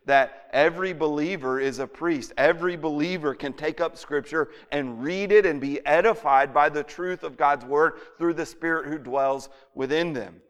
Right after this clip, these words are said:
And so people were questioning Tyndale and saying, "This isn't right," but he was resolute in, in his work to translate the Bible into the common language. And he said this, "If God spare my life ere many years,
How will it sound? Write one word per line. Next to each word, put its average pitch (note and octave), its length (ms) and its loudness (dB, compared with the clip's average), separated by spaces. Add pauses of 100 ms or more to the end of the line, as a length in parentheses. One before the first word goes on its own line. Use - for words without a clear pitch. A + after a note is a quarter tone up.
(380)
And G2+ 100 -18
so B2+ 140 -2
people C#3 280 -4
were B2+ 160 2
questioning C3+ 640 -2 (260)
Tyndale B2+ 420 -2
and G2+ 100 -12
saying, B2+ 200 -6
"This C3+ 180 0
isn't C3+ 300 -4 (240)
right," C#3 400 4
but A#2 120 -4
he D#3 120 -2
was C#3 180 -2
resolute D3+ 800 0 (220)
in, C3+ 160 -2
in C3 180 -4
his D3 240 -6
work D3 340 4
to A#2 120 -6
translate E3 880 -2
the C#3+ 80 0
Bible C#3 480 2
into D3 300 -6
the C3+ 120 -4
common C#3+ 440 0
language. A#2+ 600 -4 (600)
And A2 100 -10
he C3+ 140 -4
said C3 300 -2
this, A#2+ 260 0
"If A#2 180 -8
God C3+ 300 4
spare D3 380 -2
my B2+ 180 2
life B2 640 0 (560)
ere B2 140 0
many C3+ 300 -4
years, B2+ 760 -4